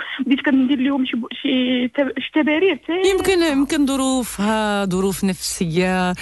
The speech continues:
Speaker 2: من عشر
Speaker 1: ما قدرتش أنا، ما
Speaker 2: سنوات،
Speaker 1: قدرتش نقول.
Speaker 2: من عشر سنوات، آه، انتي تبارك الله ملي كانت عندك عشر سنين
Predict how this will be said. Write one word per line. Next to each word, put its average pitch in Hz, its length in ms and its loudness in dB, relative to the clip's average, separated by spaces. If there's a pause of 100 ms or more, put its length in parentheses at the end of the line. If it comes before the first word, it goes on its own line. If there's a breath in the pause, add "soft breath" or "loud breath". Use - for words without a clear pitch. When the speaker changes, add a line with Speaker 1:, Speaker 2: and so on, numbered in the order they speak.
(220 loud breath)
Speaker 2:
من 208 180 2
عشر 196 220 0
Speaker 1:
ما 202 60 0
قدرتش 196 160 -4
أنا، 220 80 2
ما 208 180 0
Speaker 2:
سنوات، 202 440 0
Speaker 1:
قدرتش 196 640 -2
نقول. 277 260 -2
Speaker 2:
من 247 120 2
عشر 208 300 -4
سنوات، 202 800 -2
آه، 170 320 0
انتي 175 280 -4
تبارك - 340 -2
الله 196 160 0
ملي 185 160 0
كانت 175 220 -2
عندك 170 240 -4
عشر 147 180 -2
سنين 185 460 2